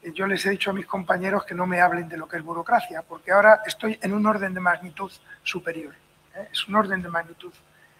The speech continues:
superior. Bueno, pues al final esto es posible, el plano digital, gracias a vosotros. Nosotros hemos conseguido el dinero, hemos, eh, hecho la gestión del Real Decreto y de la Orden,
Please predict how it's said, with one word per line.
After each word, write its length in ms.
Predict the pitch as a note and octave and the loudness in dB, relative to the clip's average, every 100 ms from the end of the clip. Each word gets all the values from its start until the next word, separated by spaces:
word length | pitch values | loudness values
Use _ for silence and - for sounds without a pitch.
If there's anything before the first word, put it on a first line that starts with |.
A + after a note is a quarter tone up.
| _ | _
superior. 480 | - E3 D#3 D3+ D3 _ _ _ _ | -18 -14 -14 -14 -16 _ _ _ _
Bueno, 220 | G#3+ G#3 D#3+ | 6 6 4
pues 140 | - | -2
al 80 | F3+ | -2
final 500 | D#3+ G#3+ G#3+ G#3+ F#3 - - _ _ _ _ _ _ _ _ - | 4 8 8 6 -4 -12 -20 _ _ _ _ _ _ _ _ 2
esto 240 | G#3 - | 2 6
es 80 | F#3+ | 2
posible, 560 | - F#3 G3 F#3 F#3+ F3+ - | 4 0 2 0 -2 -6 -8
el 100 | F#3 | -4
plano 320 | D3+ G3 G3 | 2 2 2
digital, 560 | F#3+ F3+ - - G3 C#4 - _ _ | -2 -4 0 4 4 2 -12 _ _
gracias 400 | F#3+ E3+ E3+ - | 0 0 -2 -6
a 60 | D3+ | -6
vosotros. 360 | - - - D#3+ | -8 -12 -20 -12
Nosotros 340 | E3+ F3+ G#3 G3 | -10 -8 -4 -2
hemos 200 | G3+ - | 0 0
conseguido 460 | - - F3 E3+ | -4 -6 -8 -8
el 60 | E3+ | -8
dinero, 420 | F#3 C4+ C#4 C#4+ - - - - _ _ _ _ - | 2 6 8 6 2 -14 -20 -20 _ _ _ _ 0
hemos, 420 | - F3+ - - - | 2 2 -4 -6 -4
eh, 720 | - - - - - _ - | -2 -2 -6 -12 -20 _ -14
hecho 160 | - | -6
la 80 | E3 | 0
gestión 580 | - - - A3 A3+ G#3 | 2 2 -2 4 4 6
del 160 | F#3+ E3+ | 2 2
Real 220 | F3+ F3 | 2 2
Decreto 360 | F3+ G#3 G3+ | -2 -2 -2
y 40 | G3 | -2
de 100 | F#3+ | 6
la 140 | G3 | 6
Orden, 360 | G#3+ G#3+ A3+ | 6 2 0